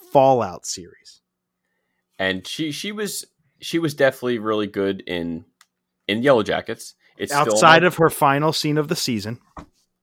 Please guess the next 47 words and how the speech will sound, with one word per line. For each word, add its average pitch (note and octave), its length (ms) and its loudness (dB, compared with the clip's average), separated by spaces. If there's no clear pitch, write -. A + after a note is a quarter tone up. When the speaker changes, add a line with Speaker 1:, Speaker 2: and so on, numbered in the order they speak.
Speaker 1:
I A2 80 -16
thought A2+ 140 -10
that A2 140 -6
was A#2+ 120 -6
dumb A#2+ 180 -6
as C#3+ 80 -6
shit. G#2+ 260 -8
But C3+ 220 -4
the C3+ 100 -2
rest A#2+ 300 -4
of D3 80 -4
it, D#3 100 -2
she B2 180 -4
was C#3 200 -2
Speaker 2:
Yeah, F2 300 4
Speaker 1:
arguably - 20 -2
the E2 60 -2
Speaker 2:
I, G2+ 100 0
Speaker 1:
best. A#2+ 200 -2
Speaker 2:
I, G#2+ 140 2
I A2 140 2
truly, A#2+ 440 4
I G#2+ 80 6
was F#2+ 140 0
like, F2 260 -6
"That's F#2+ 220 -2
how G2 100 2
they're G2 120 0
gonna F#2+ 160 -4
do G2 200 -2
her." A2 220 -2
Okay. C#3+ 320 -4
Speaker 1:
She - 280 -2
was D#3+ 140 0
my D#3 140 2
favorite D3 500 0
teen C#3+ 320 -4
character B2 500 -4
of F#2+ 100 -14
the A#2 80 -4
ninety-six A#2+ 520 -4
timeline. C3 460 -6
She A#2 140 -8
was A2+ 100 -8
my A2 140 -8
favorite. F#2 420 -16
So F#2 320 -12